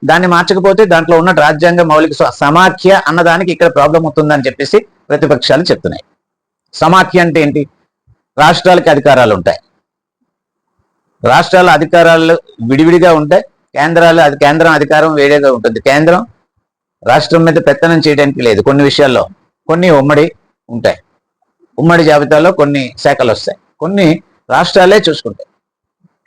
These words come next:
ఇదంతా ఒక ఎత్తు అయితే మొత్తం బిల్లు అయిపోయినా కూడా దాని అంతటికిని మొత్తం రాష్ట్రాల్లో సగం రాష్ట్రాలు అసెంబ్లీలో తీర్మానించాలి, జమిలీ ఎన్నికలకు అనుకూలంగా అసెంబ్లీలో తీర్మానం చేయాలి. ఇది అన్-, ఇంత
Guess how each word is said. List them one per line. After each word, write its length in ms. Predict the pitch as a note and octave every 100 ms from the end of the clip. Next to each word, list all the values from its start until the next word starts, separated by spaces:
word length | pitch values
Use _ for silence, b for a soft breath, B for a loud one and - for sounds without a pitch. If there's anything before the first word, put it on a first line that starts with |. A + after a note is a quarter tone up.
| _ _ _
ఇదంతా 540 | C3 C#3 F3+ G3+ G3 A3 F3+
ఒక 80 | F3+
ఎత్తు 180 | F3+
అయితే 180 | F#3+ F3
మొత్తం 320 | D3+ C3+ - A3+
బిల్లు 180 | F3 F3+
అయిపోయినా 380 | E3+ E3+ F3+ F3
కూడా 280 | E3 D#3+ E3 B2 - _ -
దాని 180 | C3+ C#3
అంతటికిని 580 | D#3+ F#3 F3+ F3+ F3+ D3+ - _ _ _ _ -
మొత్తం 560 | A#2+ B2 B2 - A#3+ G3
రాష్ట్రాల్లో 580 | D#3 D#3 E3 D3+ D#3 C3+ B2+ - _
సగం 360 | - C#3+ D3+ G3
రాష్ట్రాలు 560 | D3 C3+ - C3+ A#2 A#2 A2+ - -
అసెంబ్లీలో 540 | D3 - G#3+ G3+ F#3
తీర్మానించాలి, 760 | G3+ E3 D#3 D#3 B2 F#2+ D#2+ - _ _ _ _ _ _ _ _ _ _ - -
జమిలీ 300 | C3 C#3+ D3
ఎన్నికలకు 380 | C#3 C3+ C3 B2+
అనుకూలంగా 540 | C3 D3+ C#3 C3+ D#3+ - _ _ _
అసెంబ్లీలో 500 | A#2+ C3+ D3 C#3 C#3
తీర్మానం 420 | F#3 B2+ A#2+ A2+
చేయాలి. 340 | G#2+ - - - _ F#3
ఇది 100 | F3
అన్-, 200 | E3 F3+
ఇంత 240 | C#3 E3+